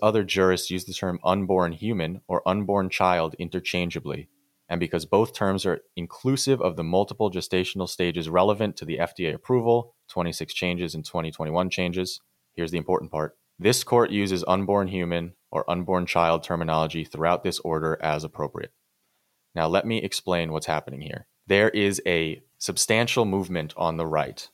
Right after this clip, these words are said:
to not only outlaw abortion through the state legislatures,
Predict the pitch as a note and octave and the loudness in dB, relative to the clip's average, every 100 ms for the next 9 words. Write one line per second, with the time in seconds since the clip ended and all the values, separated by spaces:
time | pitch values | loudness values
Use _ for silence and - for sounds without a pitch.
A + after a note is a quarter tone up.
0 | _ - G#2 F2+ E2+ D#2+ D#2 - _ - | _ -6 -2 0 0 -2 -6 -12 _ -2
1 | F2 G2 B2+ C#3 A2 - G2+ G2+ F#2+ F#2 | 2 2 2 2 2 4 6 6 4 0
2 | F2+ - F2+ E2 D#2+ - _ _ _ _ | 0 0 -2 -4 -8 -14 _ _ _ _
3 | E2 E2+ E2+ E2+ E2 _ F2 - F2 E2+ | -4 0 0 -2 -6 _ -10 -4 -2 0
4 | E2+ D#2+ - D2+ - - - | 0 0 -6 -8 -10 -12 -12